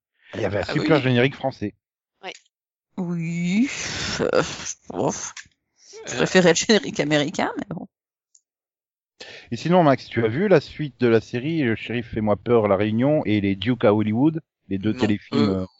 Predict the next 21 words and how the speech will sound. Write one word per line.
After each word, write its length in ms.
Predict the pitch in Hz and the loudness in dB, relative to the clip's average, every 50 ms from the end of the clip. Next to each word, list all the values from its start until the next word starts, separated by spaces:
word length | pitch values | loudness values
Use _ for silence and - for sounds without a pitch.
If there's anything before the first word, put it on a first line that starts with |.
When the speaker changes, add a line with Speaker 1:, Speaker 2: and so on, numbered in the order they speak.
| _ | _
Speaker 2:
oh, 300 | - 156 190 202 - - - | -12 -12 -12 -12 -14 -8 -4
Speaker 1:
de 60 | 110 | 0
quatre-vingt-dix-sept ? 760 | 107 - 131 - - 131 123 123 117 - - 170 - _ _ _ | 2 2 2 4 4 4 4 2 0 -4 -6 -8 -8 _ _ _
Speaker 2:
oh. 640 | _ _ _ _ _ _ _ _ _ _ _ _ _ _ _ _ _ _ _ _ _ _ _ _ | _ _ _ _ _ _ _ _ _ _ _ _ _ _ _ _ _ _ _ _ _ _ _ _
Ça 180 | - - - 117 | -14 -14 -14 -12
me 40 | 113 | -14
dit... 160 | 120 120 - _ _ _ _ _ _ _ - | -16 -18 -20 _ _ _ _ _ _ _ -10
Alors 140 | - 113 | -10 -10
le 60 | 113 110 | -10 -12
premier, 280 | - - - 123 139 | -10 -8 -8 -8 -8
il 80 | 139 131 | -8 -8
me 60 | 120 | -4
dit 100 | 110 104 | 0 2
rien 140 | 107 117 147 | 2 2 0
du 120 | 139 131 | -2 -8
tout, 180 | - 202 254 277 220 | -10 -12 -12 -12 -12
mais 300 | 143 123 113 110 110 107 | -12 -10 -10 -10 -10 -10
j'ai 60 | - - | -10 -12
l'impression 320 | - - - - 208 208 | -16 -18 -18 -16 -16 -14
que 500 | - - 120 120 123 127 123 123 120 175 - _ _ _ _ _ _ _ _ _ _ _ _ _ _ _ _ _ _ _ _ - | -12 -10 -8 -8 -8 -8 -10 -12 -14 -16 -20 _ _ _ _ _ _ _ _ _ _ _ _ _ _ _ _ _ _ _ _ -4
la, 160 | 110 107 - | -2 -2 -2